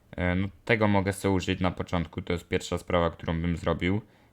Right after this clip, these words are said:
Następnie, no nie wiem, może takie combo razy trzy tutaj, bo w sumie innego rozwiązania nie widzę, może to dobiją. Dobiły to, bardzo dobrze. Princey mi się powoli układają, ale nie jest to zbyt fajne,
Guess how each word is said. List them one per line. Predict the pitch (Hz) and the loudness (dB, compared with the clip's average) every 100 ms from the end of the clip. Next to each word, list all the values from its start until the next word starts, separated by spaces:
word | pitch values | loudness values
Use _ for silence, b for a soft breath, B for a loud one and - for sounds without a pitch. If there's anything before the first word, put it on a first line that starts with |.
| - | -8
Następnie, | 85 90 98 - 98 - 101 95 95 | -2 0 0 0 -2 0 2 4 4
no | 92 92 92 92 | 4 6 4 4
nie | 92 87 | 4 2
wiem, | 85 80 - | 2 -2 -2
może | 85 87 - 85 | -2 0 0 -2
takie | 90 - | -4 -6
combo | 87 90 87 87 | -4 -2 0 2
razy | 87 82 87 | 0 0 -2
trzy | - - | -2 -2
tutaj, | 90 90 95 95 | -4 -2 4 4
bo | 87 | 2
w | 87 | -6
sumie | - 87 | -2 2
innego | 85 85 85 | 2 2 0
rozwiązania | 82 85 85 87 87 | 0 0 0 0 2
nie | 85 | 2
widzę, | 82 73 85 | 0 -2 0
może | 85 82 | 0 -2
to | - | -2
dobiją. | 85 78 82 87 95 - | -2 0 2 4 2 0
Dobiły | 90 85 82 80 | 0 0 0 0
to, | - 87 | 0 2
bardzo | 87 80 78 | 2 0 0
dobrze. | 80 71 85 92 B B B B - | 0 0 4 4 B B B B -8
Princey | 107 113 110 101 | 0 0 2 0
mi | 98 | 0
się | - 95 | 0 -2
powoli | 95 95 101 | 0 2 4
układają, | 95 80 98 87 90 90 | 4 4 2 6 4 4
ale | 78 87 | 2 2
nie | 92 95 | 4 2
jest | 90 - | 0 0
to | 92 | -2
zbyt | 80 95 - | 0 -2 0
fajne, | - 92 87 87 98 | 6 6 6 6 6